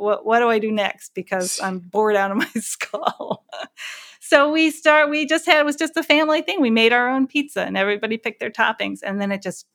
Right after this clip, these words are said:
grew <laughs> and grew and grew. And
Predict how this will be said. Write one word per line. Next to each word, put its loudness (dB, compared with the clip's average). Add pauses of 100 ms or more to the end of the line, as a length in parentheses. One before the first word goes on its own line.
(120)
grew -2 (100)
<laughs> -6
and 2
grew -2 (400)
and 0
grew. 4
And 0